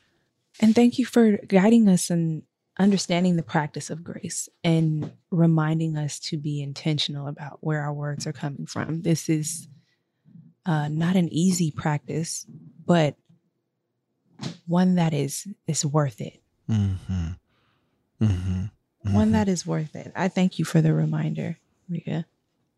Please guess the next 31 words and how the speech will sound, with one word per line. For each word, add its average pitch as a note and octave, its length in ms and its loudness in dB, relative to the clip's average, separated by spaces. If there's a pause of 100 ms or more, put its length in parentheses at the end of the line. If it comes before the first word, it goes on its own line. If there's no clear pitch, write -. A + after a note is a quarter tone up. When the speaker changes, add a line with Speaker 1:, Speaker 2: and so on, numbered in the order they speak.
(160)
Speaker 2:
I F#2+ 140 0
thank F#2 360 0
our G2 540 -6
audience G2 600 -2
and F#2+ 100 -2
our F#2 100 -4
community G2+ 560 -2 (600)
for - 140 2
creating G#2 400 6
this F#2 100 0
space. - 500 -2 (880)
I G#2 60 6
wanna A2+ 200 8
read A2+ 200 6
the G#2 180 4
affirmation G#2 600 -2
one B2+ 140 2
more A2+ 160 2
time G2+ 280 -2
for F#2 140 -8
myself A2+ 640 2 (280)
Speaker 1:
Yeah. G#3+ 320 -2
Speaker 2:
and G#2+ 120 4
for G#2+ 80 2
anybody G#2 340 4
who G2 120 -2
tuned A2 300 2
in G2 120 4
in F#2 80 2
the F#2 60 0
middle. G#2+ 380 8